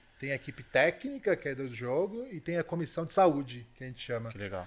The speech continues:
Speaker 1: Então, até pro ano que vem a gente vai trazer mais peças, né? Mas a gente foi o primeiro clube a trazer, é, um psicólogo dentro do cenário da América Latina.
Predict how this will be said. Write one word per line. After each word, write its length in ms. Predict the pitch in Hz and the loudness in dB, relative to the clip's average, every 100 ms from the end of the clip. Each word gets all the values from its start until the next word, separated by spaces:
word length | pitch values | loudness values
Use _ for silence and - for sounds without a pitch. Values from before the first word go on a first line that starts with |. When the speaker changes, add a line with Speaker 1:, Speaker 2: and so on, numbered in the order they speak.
| - _ | -12 _
Speaker 1:
Então, 800 | 117 113 131 131 131 127 123 120 | -14 -4 0 0 0 0 -2 -4
até 200 | 117 - | -2 0
pro 100 | 131 | 0
ano 100 | 147 | -2
que 80 | 139 | -4
vem 120 | 131 131 | -6 -6
a 20 | |
gente 120 | 123 | -4
vai 320 | 131 139 131 | 0 2 2
trazer 300 | 131 131 131 | -2 -6 -6
mais 500 | 127 120 147 156 - | 0 2 4 2 -4
peças, 640 | - 131 139 175 - 123 110 | -2 4 4 4 0 -8 -6
né? 160 | 135 | -4
Mas 300 | 147 131 - - - - - - | -2 -4 -8 -14 -20 -16 -16 -10
a 80 | 120 | -8
gente 140 | 117 | -8
foi 140 | - | -6
o 20 | 127 | -6
primeiro 480 | 131 127 147 160 139 | -4 0 2 4 2
clube 320 | 135 139 131 | -2 -4 -4
a 60 | |
trazer, 640 | 123 131 117 123 123 117 117 - - | -4 -4 -4 -4 -4 -4 -8 -14 -12
é, 80 | 117 | -10
um 80 | 117 | -8
psicólogo 520 | - 123 120 180 185 | -8 2 4 6 4
dentro 120 | 147 | 0
do 60 | - | -6
cenário 360 | 127 123 131 | -4 -4 -4
da 160 | 127 143 | -6 -10
América 240 | 120 120 | -10 -4
Latina. 520 | 117 113 - 170 214 | -4 -4 -8 -8 -8